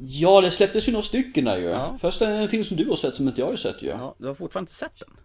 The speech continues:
Speaker 1: Nej, jag har inte gjort det. Känner ingen sorg.
Speaker 2: Ja, Håkan Hellström-filmen. Eller filmen som bygger på Håkan Hellströms musik.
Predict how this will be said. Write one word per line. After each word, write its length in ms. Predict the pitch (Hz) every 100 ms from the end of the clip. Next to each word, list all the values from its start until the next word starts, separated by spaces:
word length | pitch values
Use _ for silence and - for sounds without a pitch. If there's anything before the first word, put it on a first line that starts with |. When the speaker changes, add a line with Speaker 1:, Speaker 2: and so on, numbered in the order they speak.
| - -
Speaker 1:
Nej, 160 | 131 175
jag 60 |
har 60 | 196
inte 120 | 196
gjort 180 | 196 196
det. 100 | 101
Känner 240 | 156 156
ingen 120 | 165 156
sorg. 320 | 240 - 120
Speaker 2:
Ja, 220 | 147 170
Håkan 280 | 170 - 165
Hellström-filmen. 680 | 165 135 131 - 165 123 73
Eller 460 | 113 120 110 92
filmen 440 | - 147 120 113 107
som 160 | 110 104
bygger 240 | 104 101
på 140 | -
Håkan 280 | 107 104 98
Hellströms 440 | 120 101 - 98 110
musik. 480 | 110 - - -